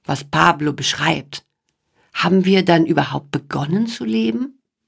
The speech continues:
Und wird es, wenn, nicht Zeit dafür? Hört und fühlt selber hinein, meine Lieben. Ich sage an dieser Stelle Tschüss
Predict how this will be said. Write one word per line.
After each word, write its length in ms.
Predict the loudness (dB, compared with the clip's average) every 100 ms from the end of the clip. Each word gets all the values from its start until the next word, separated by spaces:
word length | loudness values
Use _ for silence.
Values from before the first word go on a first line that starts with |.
| _ _ _ _ _ _ _ _ -6
Und 200 | -4 0
wird 180 | 0 0
es, 220 | -2 2
wenn, 380 | 4 4 0 -4
nicht 200 | -8 -4
Zeit 280 | -4 -4 -4
dafür? 340 | -6 -8 -10 -12 _ _ _ _ _ _ _ _ -20 -20 -20 -18 -20 -6
Hört 380 | 2 2 2
und 180 | 0 -2
fühlt 320 | -2 -4 -4
selber 520 | -4 0 4 6 6 4
hinein, 540 | 2 0 2 2 4
meine 280 | 4 2 0
Lieben. 440 | -4 -8 -10 -14 _ _ _ _ -14 -14 -10 -2
Ich 200 | -2 -2
sage 460 | 0 2 2 0
an 160 | 0 -2
dieser 240 | -2 -4
Stelle 320 | -6 -6 -8 -8
Tschüss 460 | -6 -6 -8 -16